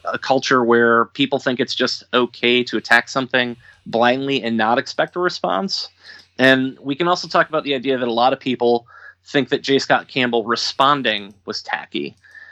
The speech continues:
And I'll be honest, I, reading it, it does read <sighs> not like he's violently going after this person, but it, there's definitely a sharp edge to it.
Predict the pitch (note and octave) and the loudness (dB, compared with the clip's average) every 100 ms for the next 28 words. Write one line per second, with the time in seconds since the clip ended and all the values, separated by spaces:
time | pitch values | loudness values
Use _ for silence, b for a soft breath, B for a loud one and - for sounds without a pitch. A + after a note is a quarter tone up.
0 | B B B C3 C3 C3 C3 - D#3 E3+ | B B B 2 6 6 4 2 2 0
1 | E3+ F3+ D3+ - C#3 - C3+ C#3 B2+ C#3 | -2 -4 -4 -4 -6 -6 -8 -6 0 2
2 | F3 G#3 G3 C#3+ C#3+ C3+ D3+ E3+ - C3 | 4 2 0 -2 0 2 2 2 -4 -8
3 | C#3 C#3 C3+ C#3 _ _ _ _ _ _ | -6 -6 -6 -8 _ _ _ _ _ _
4 | _ _ _ _ _ - B B B B | _ _ _ _ _ -12 B B B B
5 | B B B B B B B B - C#3+ | B B B B B B B B -2 4
6 | E3+ F3+ D3+ D3+ B2+ - - - C#3+ B2+ | 6 6 4 2 2 -6 -14 -8 -6 -6
7 | - - G#2+ G2+ A#2 C3+ D3 B2 A2 G#2+ | -10 -16 -10 -2 -2 -2 -4 -4 -4 -2
8 | G2+ G2+ G2 G#2 G2+ - G2+ F#2+ G#2+ G#2+ | -2 -2 -2 -4 -14 -4 -4 -2 -6 -2
9 | A#2 A#2 C#3 B2+ B2+ - C#3 - C3+ B2+ | -2 0 2 2 0 2 0 -2 -6 -2
10 | A#2+ A2+ B B B B B - C3+ - | -2 -4 B B B B B -4 -2 2
11 | C3+ - A2+ G#2 - - - - | 2 4 2 0 -10 -16 -14 -16